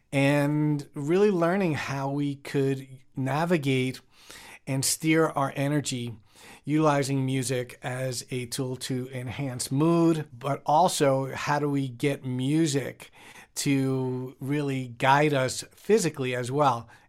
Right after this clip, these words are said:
And that's the thing that most, most people don't get, you know, is like, wow, music can actually u-, be used to change our physiology. And so in a,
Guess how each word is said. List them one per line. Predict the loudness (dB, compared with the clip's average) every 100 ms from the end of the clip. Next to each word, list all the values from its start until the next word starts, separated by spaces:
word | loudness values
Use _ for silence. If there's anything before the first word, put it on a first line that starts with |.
| -2
And | 0
that's | -2
the | -2
thing | 0
that | 2
most, | 0 -2 -4 -10
most | -4 0 0 -2
people | -6 -6 -2
don't | -2 -2
get, | -2 0 0 -4 -12 -20 -20 -8
you | -2
know, | 0
is | 0 -2
like, | -4 0
wow, | 2 2
music | 2 2 2 4 2 2
can | -4
actually | -4 -6 -4 -6
u-, | -6 -4 -4 -4
be | -6
used | -4 -4 -4
to |
change | -8 -4 -4 -4
our | -8 -10 -10 -14 -20 -20
physiology. | -2 0 2 4 6 6 2 -2 -10 -20 _ _ _ -20 -20 -20 -20 -12
And | -6 -4 -4
so | -4 -4 -4 -6
in | -2 0 0
a, | -2 -6